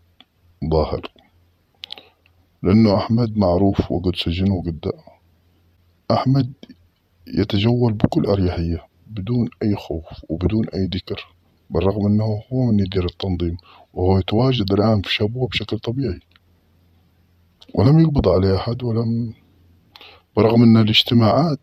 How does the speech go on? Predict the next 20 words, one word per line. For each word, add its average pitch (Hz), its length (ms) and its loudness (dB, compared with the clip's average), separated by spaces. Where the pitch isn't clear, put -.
اجتماعات 117 600 0
القيادات 107 520 -2
الكبرى 95 580 -6
عندما 85 320 2
يحضر 82 320 -4
خبيب 78 340 -4
السوداني 85 560 -2
أو 80 240 -10
يحضر - 320 -14
إبراهيم 78 280 -4
البنا 80 400 -2
أو 87 280 -6
خالد 82 320 -2
بطرفي - 500 -4
أو 104 240 -2
غيرهم 85 380 -2
يكون 123 260 2
في 101 140 -4
منزل 101 360 -2
أحمد. 87 300 -10